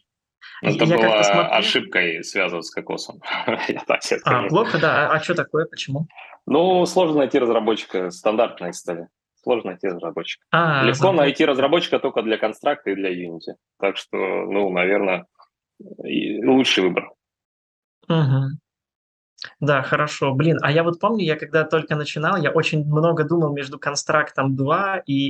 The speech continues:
Speaker 2: этим, а, Click Team Fusion. Я прям
Speaker 1: Мгм.
Speaker 2: такой смотрю, блин, движки, ну, вроде одинаковые, я вообще разницы не вижу, ну, там минимальная какая-то. Ну, там, блин, думаю, в Click Team можно резать текстуры, у них как бы коррозионная маска может,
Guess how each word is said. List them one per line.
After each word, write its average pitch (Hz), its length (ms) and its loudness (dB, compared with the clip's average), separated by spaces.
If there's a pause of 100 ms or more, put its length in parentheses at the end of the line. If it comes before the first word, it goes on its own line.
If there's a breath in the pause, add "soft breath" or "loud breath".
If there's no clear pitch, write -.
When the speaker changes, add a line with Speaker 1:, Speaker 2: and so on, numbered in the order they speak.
(120)
Speaker 2:
этим, 127 400 -4
а, 123 140 2
Click 156 260 0
Team 165 200 0
Fusion. 123 560 -2 (420 loud breath)
Я 156 100 4
прям - 180 4
Speaker 1:
Мгм. - 100 2
Speaker 2:
такой 165 140 0
смотрю, 165 420 0
блин, 151 260 4
движки, 139 380 0
ну, 143 160 2
вроде 139 360 0
одинаковые, 131 800 -2
я 131 120 2
вообще 135 300 -2
разницы 143 480 -4
не 135 160 0
вижу, 131 300 -4
ну, 147 100 -6
там 143 180 0
минимальная 139 600 -2
какая-то. - 560 -6 (280 loud breath)
Ну, 160 120 6
там, 156 160 2
блин, 143 200 2
думаю, 139 180 2
в - 100 -8
Click 156 160 -2 (100)
Team 180 200 2
можно 151 340 2
резать 151 360 -2
текстуры, 143 580 -2
у 117 40 0
них 127 180 -2
как 131 160 -2
бы 131 100 -2
коррозионная 131 600 0
маска 139 400 -2
может, 123 360 -4